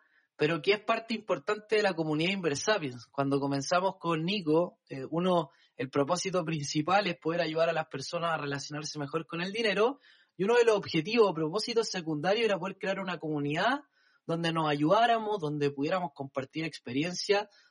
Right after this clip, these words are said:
donde se juntaran algunos inversionistas y se creara valor en cuanto a inversiones,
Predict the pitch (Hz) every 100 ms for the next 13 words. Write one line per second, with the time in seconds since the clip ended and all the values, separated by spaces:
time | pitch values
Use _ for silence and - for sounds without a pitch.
0 | _ 147 151 151 151 147 - - 156 -
1 | 147 - 180 202 185 165 156 185 180 160
2 | 151 143 - 143 214 233 - 190 180 143
3 | 156 143 165 202 190 147 147 208 165 -
4 | 147 - 156 151 151 147 127 117 - 220
5 | 208 175